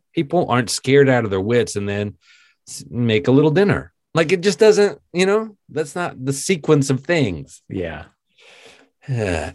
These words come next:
Speaker 1: Anyway, uh, guess what? Uh, he defeats the bad guy, the bad ghost, and, uh, gets his son back, and his wife isn't actually dead. And
Speaker 2: She's
Speaker 1: she
Speaker 2: not dead.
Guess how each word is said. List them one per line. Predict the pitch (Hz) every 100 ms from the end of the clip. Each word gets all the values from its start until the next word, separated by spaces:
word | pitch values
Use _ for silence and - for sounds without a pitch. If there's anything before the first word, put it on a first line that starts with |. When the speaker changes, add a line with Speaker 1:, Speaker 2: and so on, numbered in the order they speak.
| -
Speaker 1:
Anyway, | 226 185 151 156 156
uh, | 147
guess | 131 165 160
what? | 131 131 135 135
Uh, | 127 120
he | 110 135
defeats | 131 127 120 107 -
the | 117 117
bad | 104 107 101 92
guy, | 101 101 101
the | 101
bad | 92 98 98 90
ghost, | 82 85 85 - - - _ _ _ _ -
and, | 101 98 98 101
uh, | 104 104 98
gets | 104 107
his | 110 -
son | 101 92
back, | 90 92 101 101
and | 92 90
his | 90 92 87
wife | 101 110 104
isn't | 117 101
actually | 95 85 80 82
dead. | 76 80 87
And | 90
Speaker 2:
She's | 117
Speaker 1:
she | 110
Speaker 2:
not | 120 135
dead. | 107 123 98 87